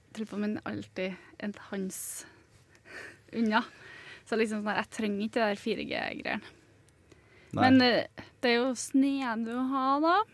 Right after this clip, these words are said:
Speaker 2: Er det fortsatt sånn at du må betale for to abonnement hvis man har det?
Speaker 1: Nei.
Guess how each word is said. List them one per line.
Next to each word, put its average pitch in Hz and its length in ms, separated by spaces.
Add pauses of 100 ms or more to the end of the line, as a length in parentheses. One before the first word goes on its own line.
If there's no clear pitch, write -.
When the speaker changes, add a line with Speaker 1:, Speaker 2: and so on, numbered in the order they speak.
(400)
Speaker 2:
Er 107 100
det 107 80
fortsatt 107 240
sånn 107 160
at 98 80
du 101 160
må 104 160
betale 95 480
for - 160
to 95 160
abonnement 95 400 (220)
hvis 117 180
man 269 80
har 285 320
det? 320 80
Speaker 1:
Nei. - 220